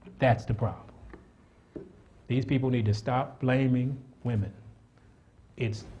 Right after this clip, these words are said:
the elders, it's the nobles who don't stand, and they go along with this foolishness.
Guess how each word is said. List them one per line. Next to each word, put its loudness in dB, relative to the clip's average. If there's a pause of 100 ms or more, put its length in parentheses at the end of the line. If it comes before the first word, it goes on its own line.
(300)
the -8 (140)
elders, -2 (320)
it's -8
the -6
nobles 2 (220)
who 4
don't 4
stand, 0 (600)
and 2
they 10
go 4
along 4
with 4
this 2
foolishness. -4